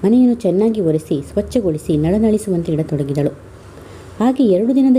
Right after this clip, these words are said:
ಹಿಂದೆಯಷ್ಟೇ ಕೆಲಸಕ್ಕೆ ಸೇರಿದಳು. ಐಷಾರಾಮಿ ಬಂಗಲೆಯಲ್ಲಿ ಗಾರ್ಡನ್, ಲಾಂಡ್ರಿ, ಅಡುಗೆ ಮನೆ ಕೆಲಸ, ಎಲ್ಲಕ್ಕೂ ಆಳು ಕಾಳುಗಳಿದ್ದರು. ಕೆಲ ದಿನಗಳ ಹಿಂದೆ ಮನೆ ಸ್ವಚ್ಛಗೊಳಿಸುವವಳು ಕೆಲಸ ಬಿಟ್ಟಿದ್ದರಿಂದ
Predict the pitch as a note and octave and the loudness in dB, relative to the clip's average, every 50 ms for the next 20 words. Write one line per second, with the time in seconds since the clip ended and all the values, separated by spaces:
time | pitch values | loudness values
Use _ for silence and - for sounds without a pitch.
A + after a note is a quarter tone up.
0 | - - E3+ D#3+ E3+ F#3+ G3+ G3 G3 - G#3+ - - D#3 D3+ D3+ F3 E3 - G3+ | 2 0 -2 -2 0 0 0 0 -2 -6 -4 -2 0 -2 0 -2 -4 -6 -6 -8
1 | - - D#3 C#3+ C#3 C#3 D3+ D3 - - - - - - - - - D#3+ E3+ D#3+ | -6 -4 -4 -4 -4 -4 -4 -4 -4 -6 -10 -18 -20 -20 -10 -4 -2 -2 -2 -2
2 | - G#3 G3+ G3 F#3+ F#3 F#3 F3+ D#3+ - D3 D3+ D3+ D#3+ D#3 D3+ D3 D#3 D#3 C#3 | 0 -2 0 0 2 2 2 0 0 0 0 0 0 0 0 0 0 0 0 -2
3 | - - - - - - - E3 D#3+ D#3+ E3 F3 D#3+ D#3 D3+ D3+ D#3 - - - | -4 -8 -14 -20 -20 -12 -6 -2 0 0 0 0 0 0 0 -2 -2 -6 -8 -6
4 | D#3+ D#3+ E3 F3 E3+ D#3 D#3 D3+ D3 C#3+ - - - - - - E3 F3 G#3 G3 | -2 0 2 2 2 0 0 0 -2 -2 -4 -10 -18 -10 -6 -2 0 0 0 0
5 | G#3 G3 F3+ F3 F3 D#3+ - D3+ D3+ D3+ - D#3+ D3 C#3+ - - - A3 A#3+ C4 | 0 0 0 -2 -4 -4 -4 -4 -4 -4 -6 -6 -8 -8 -8 -4 0 0 2 2
6 | C4 - A#3 F3+ D#3+ F3+ G#3 G#3 - F3+ D#3 D3+ D3 D3+ D3 C#3+ C#3 D#3 D#3 - | 0 -2 -4 -2 -2 -4 -4 -4 -4 -2 -2 0 0 -2 -2 -2 -2 -2 -4 -4
7 | - - - - - - - - - - - - A#3+ C#4+ C#4+ - A#3+ F#3 A3 A3+ | -6 -10 -20 -20 -20 -20 -20 -18 -18 -8 -4 -2 0 0 0 0 0 0 0 0
8 | A#3 A#3 A#3 A3 F#3+ D#3+ E3 E3+ D3+ D3 E3+ D#3 E3+ G#3 B3+ B3 - - D#3+ - | 0 -2 -2 -2 -2 -2 -2 -2 -2 -4 -2 -2 0 2 2 0 0 -4 -4 -2
9 | - A3 G3+ A3 G#3+ G#3 - E3+ D#3 D3+ D3+ D#3 D3+ - D3+ E3+ E3+ - G#3+ E3 | -2 0 0 0 0 0 0 0 0 0 0 0 -2 -2 -4 -2 -4 -4 -4 -4
10 | D#3 C#3+ - D#3 - D#3+ D3 D3 D3 | -6 -6 -6 -6 -4 -2 -2 0 0